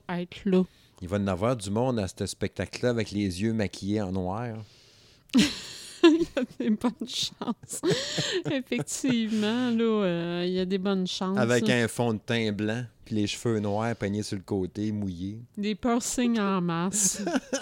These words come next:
Speaker 2: <laughs>
Speaker 1: Mais bon, check l'autre qui a des préjugés. Mais hey, en parlant de piercing, là, j'ai envie de
Speaker 2: Hey, j'ai peur.
Speaker 1: Non, mais j'en... non, mais pour vrai, j'ai envie de raconter une anecdote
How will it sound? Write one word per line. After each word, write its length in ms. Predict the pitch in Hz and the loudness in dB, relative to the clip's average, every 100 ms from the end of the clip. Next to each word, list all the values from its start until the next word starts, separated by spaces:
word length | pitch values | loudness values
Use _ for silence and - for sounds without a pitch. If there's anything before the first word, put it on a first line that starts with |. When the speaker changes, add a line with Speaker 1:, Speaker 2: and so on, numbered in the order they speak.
| 185 220 202 | -6 -4 -4
Speaker 2:
<laughs> 720 | 190 - 160 143 - - 147 | -4 -10 -10 -12 -12 -10 2
Speaker 1:
Mais 220 | 226 220 | 6 6
bon, 220 | 196 156 160 | 6 2 -2
check 320 | - 269 - | -2 -2 0
l'autre 200 | 262 - | 0 2
qui 80 | 220 | 0
a 60 | |
des 160 | 175 180 | 2 0
préjugés. 640 | - - 196 175 - 180 - - 147 - | -2 -4 -2 -2 -2 -2 -4 -6 -4 0
Mais 100 | 202 - | -2 0
hey, 300 | 254 320 294 | 0 0 0
en 60 | 240 | -2
parlant 280 | - 226 302 | 0 2 2
de 200 | 539 - _ | 0 -8 _
piercing, 800 | - 180 180 - - 240 277 240 | -6 -4 -4 -6 -2 0 0 0
là, 80 | 202 | 0
j'ai 180 | 202 220 | -2 0
envie 440 | 190 190 185 262 | 2 2 0 -2
de 60 | 208 - - _ - | -4 -10 -20 _ -4
Speaker 2:
Hey, 220 | 104 104 | 0 2
j'ai 200 | 92 92 | 2 -2
peur. 440 | - 90 90 90 | -2 -4 -4 -4
Speaker 1:
Non, 160 | 254 294 | 0 2
mais 160 | 254 233 | 2 0
j'en... 380 | 269 240 233 - | -2 -2 -2 -2
non, 200 | 254 302 | 0 4
mais 300 | 285 254 226 | 4 4 2
pour 160 | - 240 | 0 -4
vrai, 220 | 240 359 | 0 0
j'ai 160 | 339 247 | 2 2
envie 580 | 208 202 202 294 349 - - - - - - | 4 2 2 4 2 0 -16 -20 -20 -20 -4
de 80 | 214 | 0
raconter 880 | 202 202 214 175 220 202 190 - 262 | 0 0 -2 2 2 2 0 -2 0
une 300 | 262 233 208 | 4 4 4
anecdote 680 | 220 220 214 185 - 233 | 4 4 2 -2 -2 -2